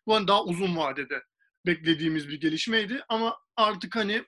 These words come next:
biraz hep konuştuğumuz ama tam olarak ne zaman gerçekleşeceğini tahayyül edemediğimiz ancak belki böyle akıl yürütebildiğimiz gelişme şu an hani iki bin yirmi bir yılı itibarıyla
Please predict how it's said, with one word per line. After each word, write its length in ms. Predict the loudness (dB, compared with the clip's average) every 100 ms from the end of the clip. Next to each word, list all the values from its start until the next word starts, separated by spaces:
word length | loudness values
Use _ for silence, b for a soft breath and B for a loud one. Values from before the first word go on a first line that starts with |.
| 0
biraz 200 | 0 2
hep 160 | -2
konuştuğumuz 640 | -2 -4 -4 -4 -2 -2 -2
ama 180 | -2 -2
tam 180 | -4
olarak 340 | -2 -2 -2 -2
ne 160 | -4
zaman 280 | -2 -4 -4
gerçekleşeceğini 960 | -4 -6 -8 -6 -6 -6 -8 -6 -6 -10 b b -4
tahayyül 360 | 0 0 2
edemediğimiz 640 | 0 0 -4 -6 -10 -12 -8
ancak 320 | -6 -6 -8
belki 280 | -8 -10 -8
böyle 120 | -8
akıl 260 | -8 -6 -4
yürütebildiğimiz 840 | -4 -4 -4 -6 -6 -10 -10 -16 _ -2
gelişme 600 | 0 2 0 -2 -4 -6 _
şu 200 | -2 0
an 160 | 0
hani 200 | -2 -4
iki 260 | -4 -6 -4
bin 80 | -2
yirmi 360 | -2 -2 -2
bir 100 | -4
yılı 260 | -2 -2 -2
itibarıyla 720 | -4 -4 -2 0 -2 -2 -4